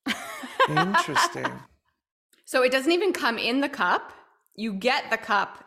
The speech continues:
Speaker 1: and your separate beverage. So you have to go home, wash it yourself.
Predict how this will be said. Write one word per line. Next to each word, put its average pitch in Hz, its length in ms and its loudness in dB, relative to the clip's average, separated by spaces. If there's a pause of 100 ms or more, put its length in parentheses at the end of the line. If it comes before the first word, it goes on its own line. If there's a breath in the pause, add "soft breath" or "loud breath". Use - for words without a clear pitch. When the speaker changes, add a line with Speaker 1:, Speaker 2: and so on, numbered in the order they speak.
(120)
Speaker 1:
and 208 360 -2
your 185 320 0
separate 180 760 -4 (580)
beverage. 175 680 -6 (400)
So - 140 -4
you 226 160 2
have 254 120 2
to 262 80 -4
go 214 280 2
home, 190 540 2
wash 185 380 0
it 196 280 -2
yourself. 190 800 -2